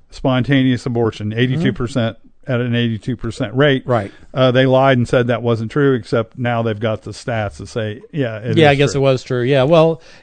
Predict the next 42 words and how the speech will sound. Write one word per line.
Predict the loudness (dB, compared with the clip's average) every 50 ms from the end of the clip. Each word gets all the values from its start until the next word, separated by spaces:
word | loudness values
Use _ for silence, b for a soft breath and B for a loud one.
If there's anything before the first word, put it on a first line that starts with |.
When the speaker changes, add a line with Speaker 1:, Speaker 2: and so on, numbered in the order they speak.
| B
Speaker 2:
you | -4 -2 0 2
know, | 2 4
that's | 4 2 0 0 -2
fine | -4 -2 -2 0 0 -2
because | -2 -2 -2 -2 -4 -2 0
that's, | 0 0 0 0 -4 -14
they, | -14 -10 -10 -10 -6 -4
we'll | -2 -2 0
just, | 0 -2 -4 -6 -8 -6
we'll | -4 -2 -2
just | -4 -6 -8 -6
hide, | -2 2 2 2 2 0 -4 -4
hide | 0 2 2 2 0
the | -2
truth | -4 -2 0 0 0 0 -2
behind | -4 -4 -4 -2 -2 -2
more | -4 -4
statistics, | -6 -8 -8 -4 -2 0 0 -2 -4 -12 -16 -18 -16
Chuck. | -16 -14 -14 -14 -16 -18 b b b b b b b b b 0
Uh, | 4 4 4 4 0 -4 -6 -6
okay, | -4 -2 0 0 0
so | 0 0 0
here's | 2 2 0 0
the | -2 -2
big | -2 -2 -2 0
deal. | 0 -2 -2 -2 -6 -14 -20 -18 -16 -16 -16 -18 -18 -20 -20 -20 -20 -20 -18 -6 0
Now | 2 2 4 2
that | 2
you're | 0 -4
starting | -6 -4 -6 -6 -6 -8
to | -6
see | -4 -4 -2
these | -2 -2 -2 -2 -2 -2
new | -2 -2 -2 -2
breakthrough | -2 0 0 0 0 0 -2 -4 -6 -6 -4 -2
cases | -2 -2 -2 -2 -4 -6 -6 -6
in | -4 -6 -6 -6
people | -6 -6 -4 -4
who | -2 -2
are | -4
supposedly | -4 -4 -4 -2 -2 -2 -2
vaccinated, | -2 -2 -2 -2 -2 -2 -4 -2 -2 -4 -6